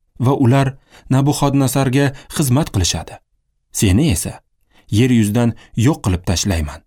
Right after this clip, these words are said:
chunki sen menga qarshi bashorat qilding." Yeremiya Hananiyaning to'xtatib shunday deydi: "Eshit, Hananiya, Xudovand seni yubormagan bo'lsa ham, xalqni o'z yolg'onlaringga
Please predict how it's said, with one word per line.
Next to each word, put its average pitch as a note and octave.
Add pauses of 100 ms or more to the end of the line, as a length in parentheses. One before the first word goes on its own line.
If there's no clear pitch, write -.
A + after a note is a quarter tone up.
(300)
chunki G#2
sen A#2 (260)
menga B2+
qarshi C3 (260)
bashorat C3+
qilding." F2+ (560)
Yeremiya G2+ (480)
Hananiyaning C#3+ (200)
to'xtatib C#3+ (160)
shunday D3+
deydi: E2 (440)
"Eshit, -
Hananiya, F2 (440)
Xudovand A#2
seni B2+ (280)
yubormagan C3+
bo'lsa B2
ham, D#2 (540)
xalqni C3 (340)
o'z E3
yolg'onlaringga G#2+